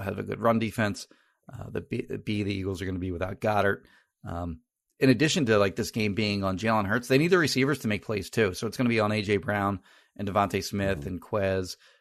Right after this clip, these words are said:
Speaker 1: and Pascal, uh, to make plays in this game because you're not gonna get 'em theoretically from the tight end position. Y-, y-, they haven't gotten plays out of the running backs, uh, in the passing game at all, uh, this year. So it's gonna be on those receivers to, to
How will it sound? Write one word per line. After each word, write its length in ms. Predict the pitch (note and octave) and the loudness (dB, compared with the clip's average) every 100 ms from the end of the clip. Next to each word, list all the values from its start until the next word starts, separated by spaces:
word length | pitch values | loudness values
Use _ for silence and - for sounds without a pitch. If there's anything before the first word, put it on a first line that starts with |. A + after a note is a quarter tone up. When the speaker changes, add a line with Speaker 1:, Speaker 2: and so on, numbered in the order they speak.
| _ | _
Speaker 1:
and 220 | - F2+ F2 | -8 -6 0
Pascal, 760 | F#2+ F#2 - G2 F#2+ F#2+ - - | 4 4 2 -2 0 0 -4 -8
uh, 40 | F#2 | -8
to 120 | - | 2
make 160 | C3+ C#3 | 2 4
plays 220 | D#3 D#3+ | 4 4
in 60 | B2+ | 4
this 140 | G2+ | 2
game 240 | - G2+ F#2 | -2 -4 -4
because 480 | G2 - G#2 F#2+ - _ _ - | -4 2 2 2 -4 _ _ 0
you're 120 | A#2+ | 4
not 180 | A#2 A#2+ | 4 4
gonna 140 | A#2+ | 2
get 200 | G#2 G#2 | 4 4
'em 260 | G#2+ G#2 - - | 4 0 -4 -4
theoretically 520 | G#2+ G2+ G2 G#2 G2 | 0 2 0 -2 -4
from 360 | - G2+ G2 | -2 -2 -2
the 100 | F#2+ | -4
tight 200 | G#2 G#2 | 0 0
end 140 | A2 F#2+ | 0 -4
position. 480 | G2 G2 F2+ F#2 - _ _ _ | -2 -2 -2 -4 -6 _ _ _
Y-, 140 | - - - | -16 -14 -12
y-, 80 | G#2+ | -4
they 220 | A2+ G#2+ | 2 6
haven't 220 | A2+ A2 | 6 6
gotten 260 | G2 F#2 G2 | 4 2 0
plays 360 | G#2 G2 F#2 | 0 0 0
out 100 | G#2 | -2
of 60 | G2+ | 0
the 100 | F#2 | 2
running 240 | G2+ A2 | 2 2
backs, 380 | G2 G2 F#2+ - - _ _ | 4 4 2 -4 -14 _ _
uh, 200 | G2+ F#2+ | -6 -4
in 80 | A#2 | -2
the 80 | G2+ | -2
passing 360 | - F#2+ F#2+ F#2 | 0 0 0 -4
game 220 | F#2+ F#2+ | -6 -4
at 80 | F#2+ | 2
all, 380 | F#2 F#2+ F#2+ - _ _ - | 4 6 4 -4 _ _ -8
uh, 200 | F#2+ F#2 | -6 -4
this 260 | G2 - | -4 -4
year. 200 | G#2 F#2+ | -4 -4
So 260 | F#2 A2 G2+ | -4 -2 0
it's 160 | A2 - | 0 2
gonna 160 | B2 | 2
be 160 | A2 G#2+ | 2 0
on 160 | G#2 | 0
those 220 | G#2 G2+ G2 | 0 -2 -4
receivers 520 | F2+ - G#2+ G2+ F#2 | -6 -2 0 0 -2
to, 220 | - F#2+ | -4 -4
to 360 | F#2 G2+ F#2 F2 | -4 -4 -2 -4